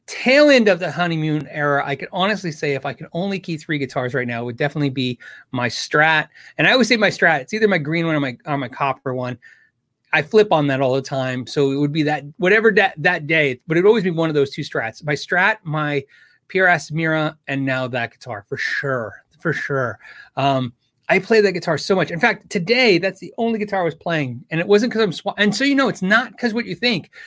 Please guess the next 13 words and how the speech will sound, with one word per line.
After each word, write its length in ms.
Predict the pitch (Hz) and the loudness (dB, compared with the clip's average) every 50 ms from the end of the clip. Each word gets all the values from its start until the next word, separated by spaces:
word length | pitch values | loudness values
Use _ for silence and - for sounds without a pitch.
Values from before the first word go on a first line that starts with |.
| - - - _ | -20 -20 -6 _
I 80 | 151 | -6
think 380 | 135 - - 226 254 254 247 233 | -4 0 2 2 2 2 0 -4
you 80 | 202 175 | -6 -6
think 320 | - 226 240 262 233 220 | -2 -2 0 0 2 0
I'm 120 | 190 175 | 0 0
swapping 560 | 156 - - - 170 196 208 226 - 214 185 - | -2 -4 -6 -4 -2 -2 -2 -2 -4 -4 -6 -2
pickups 460 | - 220 214 - 220 202 - - - | -2 -2 -2 -2 -6 -8 -8 -8 -8
and 100 | 165 160 | -4 -4
just 220 | 185 180 - - | -4 -4 -6 -6
listening 420 | 190 214 208 - 208 202 190 180 170 | -6 -6 -6 -4 -6 -6 -4 -4 -4
to 40 | 160 | -4
pickups. 480 | - 233 240 254 196 156 143 - - | -2 -2 0 2 2 2 0 -2 0
No, 460 | 175 190 233 285 330 302 190 143 - | 2 4 6 6 6 6 6 4 2